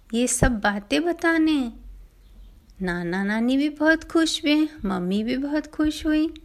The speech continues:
और फिर सोनू की दोस्ती कौवे से पक्की हो गई। सोनू रोज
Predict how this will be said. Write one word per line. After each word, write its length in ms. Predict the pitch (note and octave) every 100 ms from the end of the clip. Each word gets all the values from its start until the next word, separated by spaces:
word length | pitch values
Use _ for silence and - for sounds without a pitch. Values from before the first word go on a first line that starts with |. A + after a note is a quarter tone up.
| - - - - G3+
और 120 | F#3+
फिर 680 | - - E4 B4 - - - - - - _ -
सोनू 520 | - A#3 G#3+ A3 A#3
की 160 | A#3 A#3+
दोस्ती 480 | G3+ G3+ G#3+ - F4
कौवे 500 | - G3+ F#3+ F#3+ A3
से 180 | - -
पक्की 440 | - F#4 - F#4
हो 220 | G4 F4
गई। 220 | E4+ F#4+ G4 - - - - - -
सोनू 480 | - G3 F#3 G3 G3+
रोज 580 | G3 G3 D#4+ B4+ -